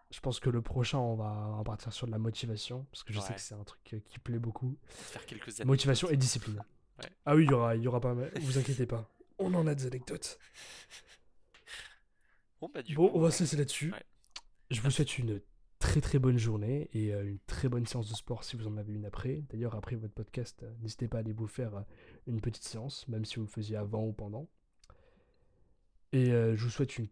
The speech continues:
Speaker 1: très bonne, euh, continuation dans
Speaker 2: Ouais,
Speaker 1: le
Speaker 2: une
Speaker 1: sport.
Speaker 2: bonne, euh, bonne matinée, bonne, euh, journée, bonne soirée.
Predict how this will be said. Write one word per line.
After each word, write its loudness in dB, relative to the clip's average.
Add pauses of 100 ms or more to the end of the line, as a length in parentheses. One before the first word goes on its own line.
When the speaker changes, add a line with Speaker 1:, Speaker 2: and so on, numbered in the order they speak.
Speaker 1:
très 4
bonne, 4
euh, -2
continuation -4 (260)
dans -2
Speaker 2:
Ouais, 0
Speaker 1:
le -4
Speaker 2:
une -10
Speaker 1:
sport. -8
Speaker 2:
bonne, -8
euh, -12 (320)
bonne -8
matinée, -8
bonne, -14
euh, -14
journée, -14
bonne -14
soirée. -14